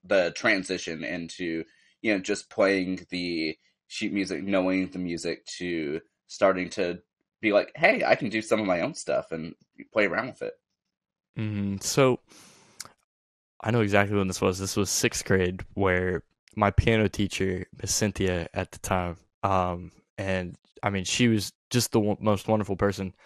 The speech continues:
Speaker 2: and I have to give, like, all credit to her because I wouldn't be able to play the piano as well as I do without her. Um, so in sixth grade, I think I decided to,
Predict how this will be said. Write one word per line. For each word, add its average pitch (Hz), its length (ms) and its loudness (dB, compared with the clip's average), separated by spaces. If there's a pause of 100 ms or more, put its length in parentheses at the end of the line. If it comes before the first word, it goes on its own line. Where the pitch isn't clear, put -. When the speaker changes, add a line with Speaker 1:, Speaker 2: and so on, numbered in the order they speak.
(240)
Speaker 2:
and 104 100 -4
I 104 80 2
have 110 220 0
to - 60 -16
give, 95 380 0
like, 90 220 -6
all 92 140 0
credit 90 360 -4
to 92 80 -4
her 87 220 -4
because 95 280 -6
I 90 80 0
wouldn't 87 220 -2
be 92 60 2
able 92 160 -4
to 87 40 -8
play 92 200 -4
the 90 80 -10
piano 92 320 -8
as 87 140 -12
well 90 100 -4
as 92 120 -8
I 87 60 -6
do - 180 -8
without - 360 -8
her. - 220 -10 (600)
Um, 92 500 2 (540)
so 98 580 4 (1000)
in 107 120 -2
sixth - 360 -2
grade, 101 300 4
I 92 80 0
think 104 200 -2
I 104 100 2
decided 95 560 0
to, 95 140 0